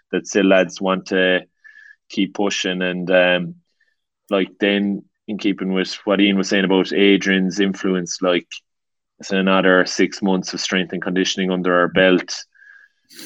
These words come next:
Huge in the game, especially going up a division. Um, and I think lads just on top of, like, y-, if you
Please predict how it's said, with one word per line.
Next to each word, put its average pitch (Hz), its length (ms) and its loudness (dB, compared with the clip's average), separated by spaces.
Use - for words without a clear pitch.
Huge 117 400 6
in 98 80 0
the 95 80 2
game, 95 520 0
especially 101 400 -2
going 98 180 0
up 95 120 -2
a - 40 -8
division. 92 760 -2
Um, 90 680 -4
and 98 100 -4
I 101 80 0
think 117 240 -4
lads 123 400 2
just - 360 -2
on 117 120 2
top 117 360 -2
of, 110 220 0
like, 110 220 4
y-, 110 340 -2
if 104 220 -2
you - 360 0